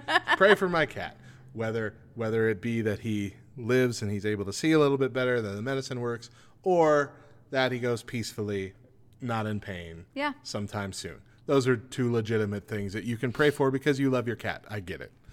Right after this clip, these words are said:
Speaker 2: You don't have to envelop that in a, "God has mighty plans for this cat." <laughs>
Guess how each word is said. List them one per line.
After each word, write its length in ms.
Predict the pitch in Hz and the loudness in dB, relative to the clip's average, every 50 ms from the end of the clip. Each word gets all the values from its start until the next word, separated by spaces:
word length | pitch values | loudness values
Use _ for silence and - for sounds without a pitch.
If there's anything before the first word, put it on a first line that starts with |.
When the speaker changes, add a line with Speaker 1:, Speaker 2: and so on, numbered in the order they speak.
| - - - - - - - - - - | -20 -20 -20 -20 -20 -20 -20 -20 -12 -6
Speaker 2:
You 140 | 147 139 147 | -2 -2 0
don't 320 | 110 - 156 147 147 139 | 4 6 6 8 8 6
have 280 | 110 120 135 123 113 - | 4 2 0 0 -2 -4
to 300 | - - 113 107 104 98 - - - - - - - _ _ _ _ _ _ _ - - _ _ _ _ _ _ - _ _ _ _ _ _ _ _ - - - - - | -4 -4 -4 -4 -4 -6 -8 -14 -20 -20 -20 -20 -20 _ _ _ _ _ _ _ -20 -20 _ _ _ _ _ _ -20 _ _ _ _ _ _ _ _ -20 -20 -20 -10 -4
envelop 640 | - 147 127 123 110 104 127 120 117 110 107 - - - | -2 0 0 0 0 2 2 4 4 2 0 -2 -4 -6
that 260 | 110 95 90 87 - | -6 -6 -6 -6 -6
in 140 | 127 113 101 | -6 -6 -6
a, 300 | 95 90 90 85 85 85 - - - - - - - - _ _ _ _ - _ _ _ _ - | -6 -6 -6 -6 -8 -10 -12 -16 -20 -20 -20 -20 -20 -20 _ _ _ _ -20 _ _ _ _ -6
"God 260 | - 117 101 98 90 | -4 -2 -2 -4 -4
has 200 | - 113 107 95 | -6 -6 -6 -4
mighty 400 | 117 120 123 139 127 120 123 127 | -2 2 4 6 6 6 6 4
plans 640 | 123 - - 139 139 131 127 123 127 127 127 127 120 | 2 2 2 2 4 4 4 4 2 0 0 -2 -2
for 160 | - - 135 | 0 0 2
this 220 | 123 127 123 - - | 2 2 0 0 0
cat." 640 | - 139 135 123 120 - - - - - - - - - - - - - - - - - - - - - - - | 0 2 2 2 2 0 -4 -6 -6 -6 -6 -6 -10 -14 -18 -18 -20 -20 -18 -18 -20 -20 -20 -20 -20 -8 0 2
<laughs> 120 | 131 | 2